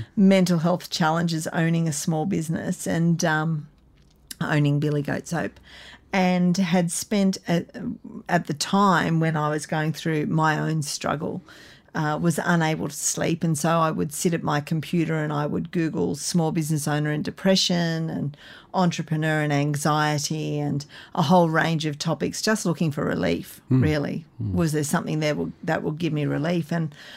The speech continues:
Speaker 1: was quite shocked to see there was really nothing
Speaker 2: Hmm.
Speaker 1: available, and had spent, um,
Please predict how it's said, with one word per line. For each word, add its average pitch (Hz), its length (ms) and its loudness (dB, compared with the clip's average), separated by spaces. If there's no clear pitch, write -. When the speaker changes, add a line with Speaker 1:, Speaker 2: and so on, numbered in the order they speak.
Speaker 1:
was 185 160 4
quite - 280 0
shocked - 380 0
to 170 80 -2
see 165 160 0
there 160 160 0
was 151 160 -2
really 147 260 0
nothing 143 600 -2
Speaker 2:
Hmm. 135 80 2
Speaker 1:
available, 151 680 0
and 160 460 -2
had 160 340 0
spent, - 680 -2
um, 151 540 -2